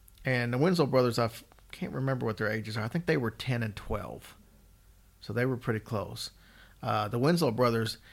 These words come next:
he had actually picked up, uh, he was driving around downtown,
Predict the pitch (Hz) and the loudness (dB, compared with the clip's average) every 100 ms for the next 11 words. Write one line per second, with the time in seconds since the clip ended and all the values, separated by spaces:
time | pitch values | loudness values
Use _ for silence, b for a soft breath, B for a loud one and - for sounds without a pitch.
0 | B - 139 123 127 - - 123 113 - | B 0 4 6 6 4 0 0 0 -4
1 | - 143 - 127 120 - - - - - | -4 -2 0 2 2 0 -8 -20 -20 -20
2 | - - - - 127 110 113 127 117 113 | -20 -20 -20 -12 -6 -4 -2 -2 -2 0
3 | 123 123 117 117 120 117 120 117 113 117 | 2 2 2 0 0 0 0 -2 -2 -2
4 | 123 117 117 | -2 -2 -4